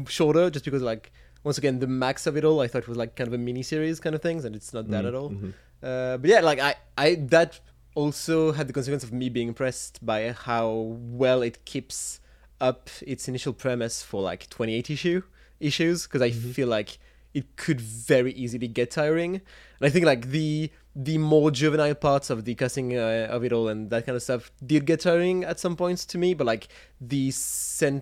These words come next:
Speaker 1: the central conflicts and character stuff and everything, just, he kept it going through the whole thing, and I think that's, like,
Speaker 2: Uh,
Speaker 1: that
Speaker 2: es-,
Speaker 1: worked pretty well.
Speaker 2: especially in comparison to someone like Sean Phillips, or not Sean Phillips, Ed Brubaker. Um, you know, like,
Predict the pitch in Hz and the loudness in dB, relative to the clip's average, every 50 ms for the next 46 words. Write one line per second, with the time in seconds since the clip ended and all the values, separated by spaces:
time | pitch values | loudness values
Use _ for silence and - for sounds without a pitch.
0 | - - _ _ _ 151 139 127 123 131 127 123 123 123 - - 139 131 - - | -8 -14 _ _ _ -16 -14 -10 -6 -6 -4 -4 -4 -4 -4 -4 -4 -4 -2 -2
1 | 139 131 127 127 123 - - 143 139 135 - - 143 143 131 - 135 131 123 131 | 0 0 0 0 -2 0 0 2 2 2 0 -2 -2 -2 -2 -4 -8 -4 -2 -2
2 | 131 - - 139 - 147 139 - 135 123 123 120 120 - 139 135 131 120 110 123 | -2 -2 -6 -6 -4 -6 -4 -4 -2 -4 -4 -4 -4 -6 -6 -6 -6 -4 -4 -6
3 | 120 - - - - - - - - - - _ - 156 - - 143 123 123 143 | -6 -6 -8 -16 -20 -20 -20 -20 -20 -20 -20 _ -10 -4 -2 0 -2 0 0 -2
4 | 139 139 135 - 143 123 117 - 127 120 - 131 117 107 104 101 - 107 104 98 | -2 -2 -2 -4 -4 -4 -4 -4 -4 -6 -6 -6 -4 -4 -6 -6 -6 -8 -8 -6
5 | 95 95 - - 95 - - - - _ _ _ _ _ _ _ - - 185 - | -8 -8 -8 -10 -10 -12 -12 -14 -20 _ _ _ _ _ _ _ -12 -12 -10 -10
6 | 135 120 139 123 117 - - 113 113 104 - - 123 117 117 123 123 135 139 - | -2 2 2 2 2 0 -2 -4 -4 -4 -6 -6 -4 -2 0 0 0 0 0 2
7 | 208 214 - - 185 151 147 139 127 127 127 117 117 - - 107 104 - - 110 | 0 2 4 4 2 4 4 2 2 4 4 4 2 2 -2 -4 -4 0 0 0
8 | 101 101 98 98 98 98 95 95 95 92 - _ - - - 208 196 196 190 - | 0 2 0 0 0 0 -2 -2 -4 -6 -10 _ -14 -2 0 2 2 2 0 0
9 | 196 202 214 208 - - - - - - - _ _ _ _ _ - 123 127 120 | 0 0 0 -2 -4 -10 -16 -16 -16 -18 -20 _ _ _ _ _ 4 4 6 6
10 | - - 101 92 - 82 87 - - - 117 113 - 113 104 98 120 113 - 120 | 4 2 0 0 0 -4 -4 -2 2 2 2 4 4 0 2 2 2 0 0 -2
11 | 123 127 - - _ _ - - - 104 95 92 92 95 92 95 98 - _ _ | -4 -4 -8 -16 _ _ -14 -6 -4 -2 -2 -2 -2 -4 -6 -8 -8 -14 _ _
12 | _ - _ _ _ - _ _ - - _ _ - 107 110 107 107 101 - - | _ -20 _ _ _ -20 _ _ -20 -20 _ _ -2 0 2 2 2 2 2 2
13 | 101 95 92 | 0 0 0